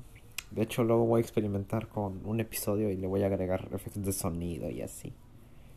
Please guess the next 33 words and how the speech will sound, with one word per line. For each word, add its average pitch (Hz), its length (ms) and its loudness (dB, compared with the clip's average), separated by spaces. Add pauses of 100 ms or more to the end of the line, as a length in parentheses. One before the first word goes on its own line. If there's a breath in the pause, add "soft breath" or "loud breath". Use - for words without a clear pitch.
(180 loud breath)
No 113 100 2
sé 123 100 0
qué - 100 4
también 113 340 0
vaya 107 140 6
a 104 40 2
salir 107 280 0
eso, 98 280 0
pero 104 320 -4 (880 loud breath)
lo 104 120 0
haré. 90 280 0 (400)
Lo 98 100 -4
haré 95 200 0
a 92 60 0
ver 92 200 -2
qué - 120 -8
sale. - 380 -8
<laughs> - 60 -10 (680 loud breath)
Sí, 139 200 4
veo 135 180 2
que - 140 -4
queda, 160 260 8 (380)
bueno, 156 240 10
la 131 80 8
verdad 139 100 10
es 143 80 4
que - 80 -2
no 151 100 6
sé 147 120 6
cómo 143 220 4
va 143 80 10
a - 20 8
quedar, 135 320 4